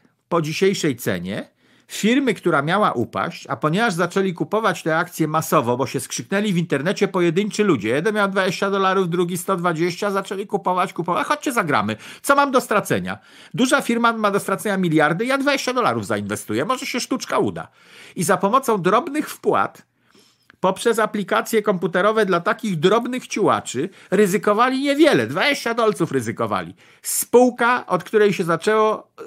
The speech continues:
e, szybowała w górę, bo kupa ludzi ją kupowała. I nagle przychodzi ten termin, kiedy broker idzie do tej dużej firmy, grającej na, na spadek, do tej dużej, do tego pierwszego oszustwa. Przychodzi broker, mówi: "To teraz już mi odkup te moje książki.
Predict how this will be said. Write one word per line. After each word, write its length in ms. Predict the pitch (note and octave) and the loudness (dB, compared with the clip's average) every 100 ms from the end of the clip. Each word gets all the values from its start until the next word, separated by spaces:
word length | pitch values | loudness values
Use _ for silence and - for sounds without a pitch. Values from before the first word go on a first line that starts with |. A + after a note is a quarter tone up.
| A#2+ | -8
e, 40 | |
szybowała 680 | B2+ - G#3+ F3+ F3 A3+ G3+ | -4 0 2 2 2 4 2
w 80 | C3+ | 2
górę, 260 | D#3 G3 | 4 4
bo 140 | F#3 F3+ | 4 2
kupa 260 | G3 F#3+ | 0 0
ludzi 240 | F3+ F3+ E3+ | 0 0 0
ją 140 | E3+ | -2
kupowała. 540 | F3 E3+ D3+ G#2 E2 - _ - - - | -4 -4 -2 -2 -4 -10 _ -20 -20 -6
I 100 | F#3 | -2
nagle 320 | F3+ C#4+ C#4 | 0 0 0
przychodzi 440 | B3 - A#3 A3+ A3 | -2 -2 0 0 0
ten 180 | G3 F3 | -2 2
termin, 380 | E3+ D3 F#3 | 2 2 -2
kiedy 240 | F#3+ F3 D#3+ | -2 0 0
broker 460 | D3+ G3+ G#3 E3 - | 2 0 0 -2 -2
idzie 300 | F3+ E3 D#3+ | -2 0 2
do 120 | D#3 | 0
tej 200 | D3+ C3+ | 0 0
dużej 360 | D#3+ E4+ F3+ B2+ | 4 4 4 0
firmy, 520 | - A2 F#2+ G#2 C#3 _ _ | 0 -2 -2 -6 -8 _ _
grającej 680 | D#3+ D#3 D3+ F3 F3 F3 D3+ | -2 0 2 2 0 -2 0
na, 280 | C#3+ C#3 C#3+ - _ _ _ - | 0 0 -2 -6 _ _ _ -12
na 200 | C#3+ C3 | -6 -4
spadek, 640 | - - - - - - _ _ _ _ _ _ _ _ - | -4 -4 -4 -6 -14 -20 _ _ _ _ _ _ _ _ -4
do 140 | A#2 | -4
tej 200 | - A3+ | 2 2
dużej, 300 | G#3 A3 A3 | 2 2 4
do 80 | F#3+ | 4
tego 180 | E3+ F3 | 0 2
pierwszego 480 | F3+ D#3+ A3 A#3+ B3 | 2 2 0 2 0
oszustwa. 580 | A#3+ C#3+ - - F#2 - _ _ _ | 2 0 -2 -10 -12 -12 _ _ _
Przychodzi 460 | - D#3+ G3+ G#3 G#3+ | -10 -6 0 0 0
broker, 340 | F3 E3 F#3 | 0 2 0
mówi: 200 | F3+ F#3+ | -2 -4
"To 120 | E3 C#3 | -4 -2
teraz 280 | D3 D3 | 0 0
już 160 | D#3+ - | 0 -2
mi 120 | G3 | 0
odkup 340 | C4+ C#4+ - - | 0 0 -6 -4
te 120 | C3+ | -2
moje 220 | B2+ A#2 | 0 -2
książki. 580 | - A2 F#2+ - - | -2 -6 -6 -12 -20